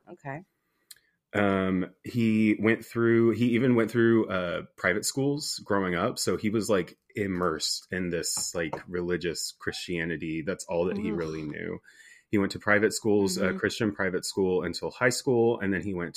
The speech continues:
Speaker 2: to, uh, Catholic school. Um, he was a very, very good student. Uh, he was in the top ten of his class at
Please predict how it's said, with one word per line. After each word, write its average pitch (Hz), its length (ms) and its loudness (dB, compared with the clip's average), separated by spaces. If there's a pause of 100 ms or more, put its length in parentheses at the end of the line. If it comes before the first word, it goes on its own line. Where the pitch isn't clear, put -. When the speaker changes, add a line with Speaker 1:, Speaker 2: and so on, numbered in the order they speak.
Speaker 2:
to, 87 340 -2
uh, 80 280 -6
Catholic 78 380 -10
school. - 340 -10 (760)
Um, 95 380 2
he 113 100 0
was 104 160 2
a 107 40 0
very, 101 320 4
very 120 220 4
good 110 160 2
student. 101 640 0
Uh, 92 220 -2
he 98 120 -2
was 95 140 0
in 98 80 0
the 92 80 -2
top - 340 -6
ten 101 360 -2
of - 180 -8
his 98 260 0
class 95 380 -4
at 87 80 -4